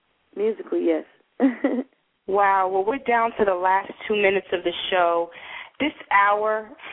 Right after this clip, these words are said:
Speaker 2: flew by. I mean, it just went so quickly. Can you just leave us with a word of encouragement, and then I'll just close out the show?
Speaker 1: Mm, let me see. Um,
Speaker 2: Just a, just a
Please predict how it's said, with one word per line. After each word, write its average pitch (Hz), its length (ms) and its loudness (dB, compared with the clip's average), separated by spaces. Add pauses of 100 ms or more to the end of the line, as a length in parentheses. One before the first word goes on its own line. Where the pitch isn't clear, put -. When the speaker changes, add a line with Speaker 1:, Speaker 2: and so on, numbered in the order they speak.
(140)
Speaker 2:
flew 254 680 -2 (340)
by. 160 500 -2 (100)
I 165 80 -2
mean, 185 160 -2
it 185 80 -6
just 208 200 -6
went 220 240 -2
so 220 140 -2
quickly. 202 500 -6 (360)
Can 247 160 0
you 330 100 2
just 330 220 -4
leave 226 260 0
us 226 160 4
with 202 160 -2
a 180 60 2
word 185 280 0
of 185 100 -2
encouragement, 190 720 -2
and 175 100 -4
then 180 80 -2
I'll 175 160 -2
just 180 220 -4
close 180 340 2
out 175 220 -2
the 185 80 -14 (160)
show? 185 260 -2 (380)
Speaker 1:
Mm, 240 720 -2
let - 180 -4
me - 140 -6 (120)
see. - 240 -8 (200)
Um, - 400 -16 (560)
Speaker 2:
Just 349 180 -2
a, 226 60 0
just - 380 -10
a 208 40 -4